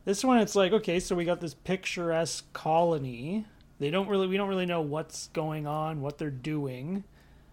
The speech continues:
And then the shuttle pod flies in, and that's it. It, it, it's not quite, okay, there's sort of the question of, like, oh, what are they doing at this colony? But that's it. And I mean, it's like, oh, Ben, we're gonna find out, like, as soon as the credits are done.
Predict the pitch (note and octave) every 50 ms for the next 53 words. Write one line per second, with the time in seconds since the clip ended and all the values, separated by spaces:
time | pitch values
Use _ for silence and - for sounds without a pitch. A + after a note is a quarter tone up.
0 | - - - - E3 F#3 G3 G3 F#3 C#3+ - F#3+ G3 G3+ G3 G3 - E3 D#3+ D#3
1 | D#3 C#3+ C3 - D#3+ D3+ C#3+ C#3+ C#3+ C3 B2 B2 A#2+ C3+ C#3+ C#3+ C3+ C3+ C#3+ C#3
2 | - G3 F#3+ F3+ - - - - - - - - - - - E3 F3 F#3 F#3+ F#3+
3 | F#3+ F#3+ F#3+ F#3 F#3 E3+ F3 G3 G3 G#3 A3 G#3+ G3+ - - G3 E3+ - - G#3
4 | G#3+ A3 G#3+ G#3 - - - - F#3 F3+ F3+ F3 - - - - - - - _
5 | - - - - - - - - G3 D3 G3+ G3+ F#3 F3 F#3 F#3 - - G3 F3+
6 | F#3 E3+ D#3+ D#3 - - F#3 F3 - - F3+ E3 C#3+ D3+ D3 - A#3+ C4 A3+ C#3+
7 | B2+ B2+ C#3+ D#3 E3+ E3+ E3 E3 D#3+ E3+ E3+ E3 D3 F3+ G3+ G3+ F#3+ F#3 F3+ F3+
8 | - F#3 F3 E3 - - - - - _ - - - G#3 B3+ D4 D4+ B3+ F3 C3+
9 | A#2+ A2+ A2+ A2 C3 C#3 C#3 - D#3 D3+ C#3 - - - C#3+ F3 G#3 C#3 - -
10 | - - - - - D3+ D#3 D#3 E3 F3+ F#3 F3+ F3 F3 D#3+ - G3 F3+ E3+ -
11 | - G#3+ A3 F3+ A3 G#3+ G#3 G#3 G3+ F#3+ G3+ A3 A3 - - G3 F3+ F#3 F3+ E3+
12 | F#3 F#3 F#3 F3 E3+ D#3+ D#3 D3+ D#3 D3+ - F3+ E3+ E3 E3 D#3+ C#3+ C#3+ D3+ D3+
13 | D3 C#3 C#3 - - E3+ F3 F3+ E3+ - - C3+ A2+ A2 A2 A2 A2 A2+ B2 C#3+